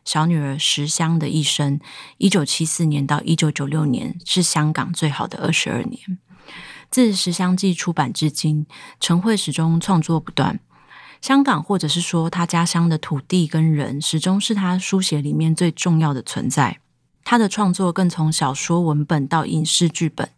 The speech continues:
写小说之前的他，便已身在香港的影视创作产业中，从经典的电影《甜蜜蜜》到后来的《十月围城》，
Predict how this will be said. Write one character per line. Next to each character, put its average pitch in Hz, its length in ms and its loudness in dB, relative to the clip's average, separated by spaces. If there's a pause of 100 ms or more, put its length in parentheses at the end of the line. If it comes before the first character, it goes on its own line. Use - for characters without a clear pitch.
(500)
写 - 180 0
小 180 200 2
说 196 180 0
之 226 160 0
前 160 180 2
的 156 120 2
他， 175 340 -2 (480)
便 214 180 4
已 147 80 2
身 170 240 -2
在 180 160 0
香 170 220 2
港 147 180 0
的 131 180 -4
影 147 140 0
视 165 200 0
创 160 200 2
作 156 160 0
产 147 300 -4
业 143 140 0
中， 143 340 -2 (260)
从 165 240 0
经 208 220 2
典 190 120 2
的 151 120 -2
电 185 220 0
影 143 200 0
《甜 151 160 -4
蜜 165 220 4
蜜》 156 240 4 (260)
到 175 160 4
后 165 200 0
来 143 160 -2
的 143 120 -6
《十 - 220 -2
月 170 160 4
围 143 240 0
城》， 127 300 -6